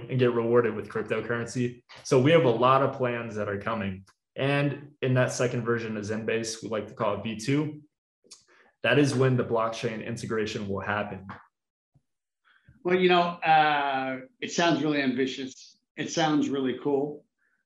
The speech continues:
Speaker 2: I, I think probably I would have to, like, see it and have some practical application. And I'm, I'm just gonna talk about behavior, right? I, uh, I wasn't liking the way I was feeling, and I was told by the doctor, "You gotta start losing some weight." Now,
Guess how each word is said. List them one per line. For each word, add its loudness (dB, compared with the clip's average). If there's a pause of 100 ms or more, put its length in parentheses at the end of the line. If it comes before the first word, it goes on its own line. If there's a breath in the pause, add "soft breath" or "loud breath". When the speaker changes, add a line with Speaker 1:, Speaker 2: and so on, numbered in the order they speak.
Speaker 2:
I, 2
I -2
think 2
probably 2
I -2
would -2
have -6
to, -12
like, -8
see 0
it -2 (200)
and -6
have -2
some -4
practical -4
application. -2
And -4
I'm, -4
I'm -2
just -6
gonna -2
talk 2
about -2 (100)
behavior, -2 (640 loud breath)
right? -2 (380)
I, 6
uh, 4 (840)
I -6
wasn't 4
liking 4
the 2
way 4
I 2
was -4
feeling, 0
and -2
I -2
was -8
told 2
by 2
the 2
doctor, 2
"You -4
gotta -4
start -6
losing -2
some -4
weight." 0
Now, -4